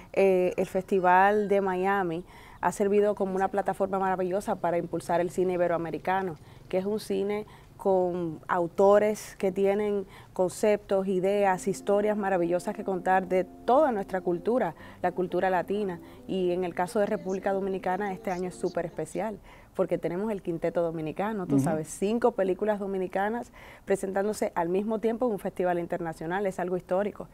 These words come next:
Speaker 1: Y es
Speaker 2: Qué gran
Speaker 1: hermoso
Speaker 2: orgullo.
Speaker 1: estar aquí, es un gran orgullo.
Speaker 2: Bueno, esto pudiera ser un documental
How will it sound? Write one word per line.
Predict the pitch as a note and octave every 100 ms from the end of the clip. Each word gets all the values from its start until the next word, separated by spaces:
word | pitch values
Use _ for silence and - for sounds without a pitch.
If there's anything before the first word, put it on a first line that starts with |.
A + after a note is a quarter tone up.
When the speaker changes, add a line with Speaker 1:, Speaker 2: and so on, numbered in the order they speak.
| - - -
Speaker 1:
Y | F4
es |
Speaker 2:
Qué | B3
gran | G3+
Speaker 1:
hermoso | G3+ G3+
Speaker 2:
orgullo. | A3 F3+
Speaker 1:
estar | F3 E3+
aquí, | E3 D#3+ D#3+
es | F3+
un | F#3 G3+
gran | F#3 E3
orgullo. | D3+ D#3+ - - -
Speaker 2:
Bueno, | - C3 A#2+ - _
esto | C#3+ D#3 A3 G#3+ - -
pudiera | C#3 D3 F3
ser | F#3+
un | D#3 D#3+
documental | D#3+ D3 A#2 G#2 D3 D#3 F3 F#3+